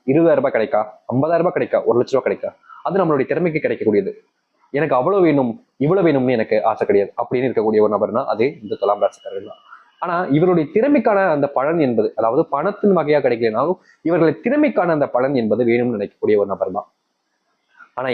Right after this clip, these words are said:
எல்லா விதத்திலயும் இவர்களுக்கு அந்த மாதிரி எந்த ஒரு விஷயமும் நடக்கவே இல்லைங்க. முக்கியமா சொல்ல போனா, இங்க இருக்கக்கூடிய பல நபர்கள்லாம் சொத்து வேணும், பணம் வேணும்ன்றதுக்காக எத்தனையோ ஏமாற்று பேர்வழிகளை செஞ்சு, ஏமாற்றி நிறைய விஷயங்களை செய்வாங்க. ஆனா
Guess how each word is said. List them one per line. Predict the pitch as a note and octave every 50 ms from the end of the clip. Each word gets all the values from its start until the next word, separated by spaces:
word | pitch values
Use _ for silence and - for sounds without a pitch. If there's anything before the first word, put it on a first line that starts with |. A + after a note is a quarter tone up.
| A2+
எல்லா | A2+ B2+ D3+ D#3 C#3+
விதத்திலயும் | C3+ B2 - C3 C#3+ D3 C3+
இவர்களுக்கு | A#2+ A2+ G#2+ G#2 G2+ - C3+ D#3 E3+ - - G#2+
அந்த | G#2 G#2+
மாதிரி | G#2+ G#2+ A#2 B2+ A#2+ G#2+
எந்த | A2 A2+ B2 A2+
ஒரு | G2+ G#2
விஷயமும் | - - G#2+ G#2+ C3+ D3+ - - G#2
நடக்கவே | G2 G#2 - - A2 G#2+ G#2
இல்லைங்க. | G2 F#2+ F#2+ F#2 - - _ _ _ _ - _ -
முக்கியமா | D#3 D3+ - A#3 A3+ A3+ A#3 A3+
சொல்ல | G3 F3 E3
போனா, | D3 D3+ D#3+ E3
இங்க | D3 C#3+
இருக்கக்கூடிய | C#3+ E3 D#3+ D#3 D#3 D#3+ - -
பல | G#2+ B2
நபர்கள்லாம் | B2+ B2+ C3 C3+ B2 C3+ B2 A#2 G#2+ G#2+ A#2+ C3+ D3 C#3+ - - - - _ _ _ -
சொத்து | - D3+ C#3+ - G3
வேணும், | D#3+ D3 C#3 C3 C3 B2+ A#2 A2+ A2+
பணம் | - B2 C#3 F3 F#3+
வேணும்ன்றதுக்காக | F3+ D#3+ D3+ D3 C3+ A#2+ A#2+ A2+ A2+ A2 A2 A#2 B2+ C#3+ C#3+
எத்தனையோ | A#2+ A2 - - D3+ E3 F3 E3 B2 B2
ஏமாற்று | C3 D3 D3 D3 D3 - - D#3+
பேர்வழிகளை | D3 - B2 B2+ B2 A#2 A#2 A2 A2 G#2+ -
செஞ்சு, | - G#2 F#2+ G2+ B2+ C#3+ - - - - _ - A#2 B2+
ஏமாற்றி | D#3 F3+ F#3+ F3 D#3 - - D3 E3 D#3+ C3
நிறைய | A2+ A#2+ B2+ B2+
விஷயங்களை | A2+ - A#2+ B2 - -
செய்வாங்க. | - - G2 F#2+ G2 - _ _
ஆனா | - A#2 A2+